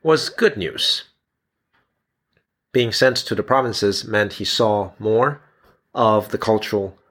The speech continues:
variations across the country, and the experience gave him inspirations to write numerous major poems. One of the poems, though, caused him further political disappointment.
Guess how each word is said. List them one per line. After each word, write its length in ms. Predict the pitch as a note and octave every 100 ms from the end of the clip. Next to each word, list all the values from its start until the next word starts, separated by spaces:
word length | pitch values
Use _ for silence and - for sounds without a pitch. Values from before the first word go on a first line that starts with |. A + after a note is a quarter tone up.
| _ _
variations 800 | G#2 G#2+ C3 F3 - E2 D#2+ -
across 380 | - G#2 F2 -
the 80 |
country, 480 | - B2 B2 D#2 - - _ _ _ _ _ _ _ _ _ _
and 220 | C3 B2 A#2+
the 180 | A#2+
experience 800 | C3 - G#3 E3 G#2 F#2+ F#2 -
gave 240 | - G2+ -
him 260 | F#2 F2+
inspirations 960 | - F#2+ - C#3+ C#3+ E2+ - - - -
to 120 | - E2
write 440 | E2+ D#2+ D#2 - - _ _
numerous 500 | G2 G2 F2+ F2 -
major 320 | F2 E2 D#2+ E2+
poems. 600 | - C3+ - - - - - - _ _ _ _ _ _ _ _ _ _ _ _ _
One 180 | G#3 B3+
of 100 | C3+
the 80 | A2+
poems, 420 | G2 F#2+ F2+ F2
though, 380 | F2+ G2+ B2 B2 _ -
caused 340 | G#2+ G#2 -
him 260 | F#2+ F#2 - _ _
further 440 | - F#3+ A#2 C#2 - _
political 360 | - F2 D#2+ D2+
disappointment. 760 | - - - - - - -